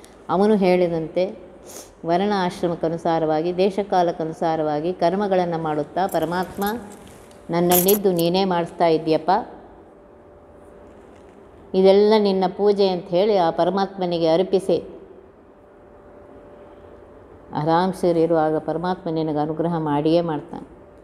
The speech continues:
ಅನುಗ್ರಹ ಮಾಡುವುದಕ್ಕೋಸ್ಕರನೇ ನಮಗೆ ಸೃಷ್ಟಿ ಮಾಡಿದ್ದಾನೆ.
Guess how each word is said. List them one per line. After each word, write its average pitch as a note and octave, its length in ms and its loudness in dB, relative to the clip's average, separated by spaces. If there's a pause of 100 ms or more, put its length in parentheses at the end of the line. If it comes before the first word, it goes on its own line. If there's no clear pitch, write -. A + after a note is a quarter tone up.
(140)
ಅನುಗ್ರಹ F3 460 2
ಮಾಡುವುದಕ್ಕೋಸ್ಕರನೇ F3 1160 0
ನಮಗೆ F3 320 -4
ಸೃಷ್ಟಿ E3 340 -8
ಮಾಡಿದ್ದಾನೆ. E3+ 680 -6